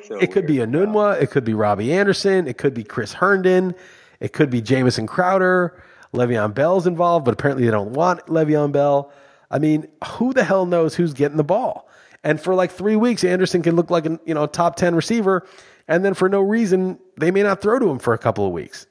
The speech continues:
Speaker 2: I mean, it is, you know, you're, it's kinda like drafting a closer that plays for Gabe Kapler. It's like, how the hell are you gonna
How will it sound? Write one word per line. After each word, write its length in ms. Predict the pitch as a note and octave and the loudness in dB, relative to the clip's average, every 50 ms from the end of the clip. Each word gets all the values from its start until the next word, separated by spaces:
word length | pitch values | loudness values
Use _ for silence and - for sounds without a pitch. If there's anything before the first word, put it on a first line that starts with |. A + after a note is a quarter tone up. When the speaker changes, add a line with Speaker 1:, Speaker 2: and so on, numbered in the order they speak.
| - | -8
Speaker 2:
I 60 | - | -2
mean, 140 | E3+ F3 F3 | 0 0 0
it 240 | E3+ F3 F3+ G3+ G#3 | 0 -2 -4 -2 0
is, 280 | G#3+ F#3+ - - - - - - - - - _ _ _ _ _ _ _ _ _ | 0 0 0 -2 -4 -10 -16 -20 -20 -20 -20 _ _ _ _ _ _ _ _ _
you 100 | - E3 | 0 2
know, 80 | D3+ D3 | 4 4
you're, 580 | D3 D3+ - - E3 E3 E3+ E3+ E3+ E3+ - - | 2 0 -4 -4 0 2 4 4 4 2 0 0
it's 160 | E3 D3+ - | 0 0 0
kinda 240 | - - F#3+ G#3 G#3+ | 0 -2 0 2 2
like 380 | G#3 G3+ F#3+ D3+ - - - C3 | 2 2 0 -2 -4 -12 -18 -6
drafting 400 | A#2+ C#3+ D3+ E3+ E3 - F3+ D#3+ | -2 0 0 0 0 0 0 0
a 60 | C3+ | 0
closer 540 | - - F3+ G3 G3+ F3+ D#3+ D#3 D3+ D3+ C#3+ | 0 0 0 0 0 2 2 2 2 2 0
that 200 | C3 C#3 C3 - | 0 -2 -2 -2
plays 280 | - E3 E3 E3 C#3+ | -2 -2 0 0 0
for 120 | - D3 C3 | -2 -4 -4
Gabe 260 | A#2+ C3+ D3+ D#3+ C3+ | -2 0 0 0 0
Kapler. 500 | - E3 D#3 F#3+ - - F2+ - - - _ _ _ _ _ _ _ _ _ | -2 -2 -2 -2 -4 -6 -8 -12 -14 -16 _ _ _ _ _ _ _ _ _
It's 120 | - - | -6 -4
like, 100 | E3+ D#3+ | -2 -2
how 180 | C3+ C3 D3+ F3+ | 0 0 0 2
the 120 | F#3+ G3 | 2 2
hell 200 | E3 F3 F3+ F#3 | 2 2 2 2
are 80 | F#3 F#3 | 2 0
you 100 | F3+ F3 | 0 0
gonna 440 | E3+ F3+ F3+ F3+ F3+ F3+ F3 E3+ | 0 0 2 2 2 2 2 0